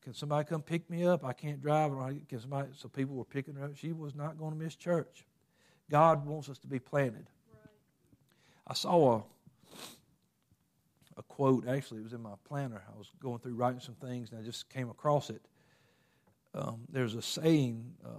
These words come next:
Speaker 1: Audrey Hepburn actually, uh, is, is ascribed to her. She said, "To plant a garden is to believe in tomorrow."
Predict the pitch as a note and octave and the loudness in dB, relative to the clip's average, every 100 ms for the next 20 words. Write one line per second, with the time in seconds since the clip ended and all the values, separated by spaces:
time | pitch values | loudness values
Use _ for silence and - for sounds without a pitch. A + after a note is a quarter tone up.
0 | - C3 C#3 C3+ A#2 D#3 F3 A#2 G#2+ A2 | 2 4 4 -2 0 0 0 -8 -12 -12
1 | A#2 - A#2+ A2+ G#2+ _ _ _ _ _ | -14 -14 -10 -10 -12 _ _ _ _ _
2 | _ B2 - - A2+ C3+ - B2 A#2+ A2 | _ -18 -16 -16 -16 -18 -16 -6 -4 -4
3 | G2+ - C3 C3 B2+ A#2 C3 D#3 B2 - | -6 -10 2 4 4 0 2 4 4 -2
4 | _ _ _ _ _ _ _ _ _ _ | _ _ _ _ _ _ _ _ _ _
5 | F#3 - D3+ D3+ C#3 C3 - E3 D3+ A#2+ | -16 -10 0 0 0 -4 0 0 2 0
6 | C#3 D#3 D3+ B2+ A#2 A#2 - C#3 A#2 A2 | 4 6 6 4 -2 -6 -8 -8 -8 -6
7 | A#2+ C#3 C#3 B2 A2+ - A#2 A#2+ C#3 A2+ | 0 6 6 6 2 -10 -10 0 2 2
8 | G#2 - | -2 -12